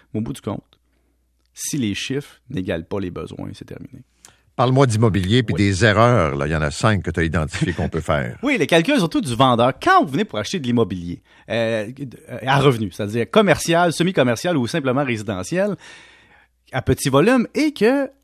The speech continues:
Speaker 1: le vendeur ou le courtier immobilier vous fait une présentation de la rentabilité de l'immeuble dans un fichier Excel, il y a souvent des erreurs que j'aime soulever. La première, les revenus potentiels. J'adore ça. Ça, c'est les revenus auxquels tu pourrais louer les logements ou les locaux commerciaux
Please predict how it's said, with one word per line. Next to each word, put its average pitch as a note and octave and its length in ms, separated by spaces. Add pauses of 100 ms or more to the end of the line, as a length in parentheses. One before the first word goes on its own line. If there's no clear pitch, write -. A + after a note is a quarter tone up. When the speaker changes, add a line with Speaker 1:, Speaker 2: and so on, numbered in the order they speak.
Speaker 1:
le A#2 140
vendeur E3+ 420
ou C3+ 40
le A#2 60
courtier C3+ 300
immobilier C#3 320
vous B2+ 100
fait F3 120
une F#3 100
présentation A2+ 680
de D3 60
la F2+ 80
rentabilité G#2+ 500
de - 80
l'immeuble A2+ 420
dans F#2+ 220
un - 20
fichier - 220
Excel, G#3+ 380 (440)
il C3+ 60
y A3 60
a B3+ 40
souvent D#4+ 280
des C#3+ 200
erreurs E3 280
que B2 120
j'aime D3 360
soulever. G#2+ 520
La A2+ 120
première, G3 500 (280)
les D4 200
revenus B3 420
potentiels. A#2+ 680
J'adore B2 340
ça. B3+ 240 (340)
Ça, F#4+ 300
c'est G#3 140
les A3 100
revenus A3 440
auxquels B3+ 420
tu - 120
pourrais D3+ 200
louer A3+ 180
les F3 100
logements C3+ 380
ou G3 80
les A#2 100
locaux B2+ 240
commerciaux D3 600